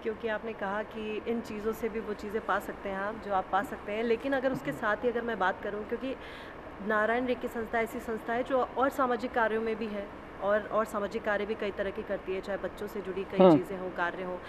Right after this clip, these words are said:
Speaker 1: या फिर महिलाओं को बहुत सारा, अ, अ, बहुत अधिक म-, अ, ये कह सकते हैं बहुत संख्या में जोड़ने का कार्य हो, रोज़मर्रा की चीज़ें भी आप सुनती हैं महिलाओं से,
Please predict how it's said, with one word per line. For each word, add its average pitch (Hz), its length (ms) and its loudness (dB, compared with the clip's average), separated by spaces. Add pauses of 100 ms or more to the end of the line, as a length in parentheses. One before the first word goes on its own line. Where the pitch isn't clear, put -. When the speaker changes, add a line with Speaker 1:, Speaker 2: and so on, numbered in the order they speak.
(220)
Speaker 1:
या 208 60 0
फिर 226 140 0
महिलाओं 196 400 2
को 247 160 0
बहुत 202 220 -2
सारा, 196 300 0
अ, 196 40 2
अ, - 40 -2 (800)
बहुत 190 480 0 (240)
अधिक 196 280 -2
म-, 170 420 0 (100)
अ, 170 40 -6 (220)
ये 185 40 -4
कह 180 120 -4
सकते - 160 -8
हैं 190 100 -4
बहुत 185 140 -2
संख्या 185 260 -6
में 190 100 -4
जोड़ने 180 280 -4
का 185 140 -4
कार्य 175 280 -2
हो, 175 140 -4 (300)
रोज़मर्रा 233 360 4
की 233 160 -4
चीज़ें 220 360 2
भी 226 120 2
आप 214 120 6
सुनती 208 340 -6
हैं 208 120 -2
महिलाओं 185 320 -4
से, 214 220 -10